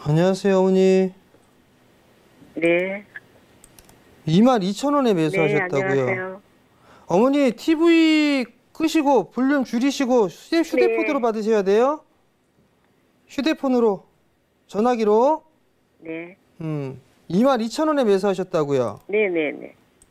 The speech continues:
Speaker 1: 그러면 유월 달에 매수하셨네요?
Speaker 2: 네, 네.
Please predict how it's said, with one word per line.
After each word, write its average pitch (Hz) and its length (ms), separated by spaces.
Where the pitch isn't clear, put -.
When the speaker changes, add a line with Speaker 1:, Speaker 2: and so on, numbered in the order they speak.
Speaker 1:
그러면 196 560
유월 269 280
달에 247 260
매수하셨네요? 180 920
Speaker 2:
네, 208 260
네. 170 320